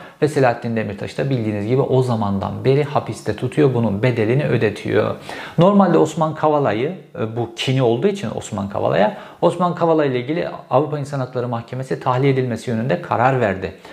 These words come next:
Sonra bu kararı mahkeme uyguladı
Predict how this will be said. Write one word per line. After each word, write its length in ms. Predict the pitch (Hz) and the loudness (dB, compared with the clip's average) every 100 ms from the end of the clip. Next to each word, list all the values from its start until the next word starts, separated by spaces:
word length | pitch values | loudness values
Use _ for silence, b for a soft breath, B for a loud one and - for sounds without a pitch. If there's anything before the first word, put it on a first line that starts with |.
| B B | B B
Sonra 340 | - 160 160 160 | -2 2 2 0
bu 100 | 147 | -2
kararı 520 | 151 131 127 123 113 | 0 2 2 0 -4
mahkeme 540 | 104 110 - 123 98 92 | -6 -6 -6 -4 -4 -4
uyguladı 720 | 123 127 135 170 185 202 202 | 0 2 4 4 4 4 0